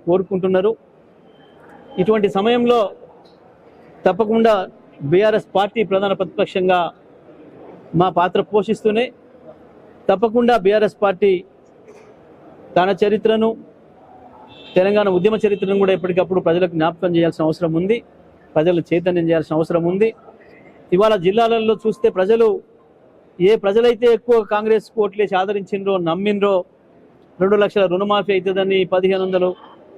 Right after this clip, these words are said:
పదిహేను వేల రూపాయలు రైతు భరోసా వస్తుందని, ప్రతి పంటకు ఐదు వందల క్వింటాల్ చొప్పున బోనస్ వస్తుందని చెప్పిన అన్ని మాటలు బోగస్ అయినాయి. ఇవాళ కనీసం కొనే దిక్కు లేని పరిస్థితి వచ్చింది. రైతాంగం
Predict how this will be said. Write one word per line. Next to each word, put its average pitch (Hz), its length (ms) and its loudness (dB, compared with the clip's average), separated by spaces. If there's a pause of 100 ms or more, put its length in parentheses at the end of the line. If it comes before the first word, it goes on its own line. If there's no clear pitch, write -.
(100)
పదిహేను 202 380 2
వేల 196 140 2 (260)
రూపాయలు 202 480 2 (720)
రైతు 185 260 0
భరోసా 185 380 0
వస్తుందని, 185 480 0 (1080)
ప్రతి 185 360 2
పంటకు 226 360 2 (100)
ఐదు 220 120 0
వందల 226 260 2
క్వింటాల్ 208 400 -2
చొప్పున 202 240 -2 (1080)
బోనస్ 196 320 0
వస్తుందని 175 440 0 (640)
చెప్పిన 180 340 0
అన్ని 226 300 0
మాటలు 202 260 0 (100)
బోగస్ 190 300 0
అయినాయి. 185 260 0 (640)
ఇవాళ 202 220 2
కనీసం 233 440 0 (140)
కొనే 226 180 2 (100)
దిక్కు 233 220 -6
లేని 214 180 -2
పరిస్థితి 202 240 -2
వచ్చింది. 196 400 0 (960)
రైతాంగం 240 500 0